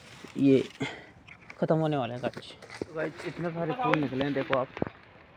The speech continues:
इतने सारे। गाइज मैंने फूल पूरे तोड़ लिए हैं, और इसी तरह से वीडियो को like और share subscribe ज़रूर करें, चैनल को अवश्य सब्सक्राइब करें guys।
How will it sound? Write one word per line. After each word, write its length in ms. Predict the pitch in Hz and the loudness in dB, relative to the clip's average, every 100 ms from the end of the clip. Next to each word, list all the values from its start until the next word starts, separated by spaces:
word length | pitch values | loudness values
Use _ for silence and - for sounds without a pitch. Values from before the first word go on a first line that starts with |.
| - - - - - | -20 -20 -20 -16 -12
इतने 240 | - 135 131 | -8 -6 -4
सारे। 300 | 131 - - - - - - - - - | -6 -8 -14 -20 -20 -20 -18 -18 -16 -2
गाइज 480 | 156 165 - 156 151 | -2 -2 -8 -8 -2
मैंने 280 | 143 147 165 - | 0 0 -4 -2
फूल 220 | 156 151 - | -2 -2 -4
पूरे 180 | 139 147 - | -6 -6 -4
तोड़ 160 | 131 139 | -4 -4
लिए 320 | 135 147 160 | -2 0 0
हैं, 240 | 151 160 175 - - - | -2 -6 -10 -20 -20 -16
और 180 | - 135 - | -8 -8 -8
इसी 240 | 139 - - | -12 -8 -6
तरह 120 | 147 | -6
से 140 | - 143 | -4 -4
वीडियो 260 | 139 135 | -2 -4
को 200 | 131 147 - - - - 135 | -4 -8 -8 -18 -20 -12 -4
like 380 | 131 143 - | -2 -2 -6
और 120 | - 139 | -14 -14
share 300 | - 135 139 | -6 -4 -4
subscribe 480 | - 139 - 135 131 | -6 -12 -4 -4 -4
ज़रूर 200 | 127 131 - | -6 -8 -8
करें, 220 | 131 139 - - - - | -8 -8 -12 -20 -20 -20
चैनल 260 | - 135 131 | -6 -4 -4
को 200 | 131 139 | -4 -2
अवश्य 200 | 131 - | -2 -4
सब्सक्राइब 400 | - 139 131 131 | -10 -6 -4 -4
करें 260 | - 131 120 | -4 -6 -6
guys। 320 | 110 - | -8 -10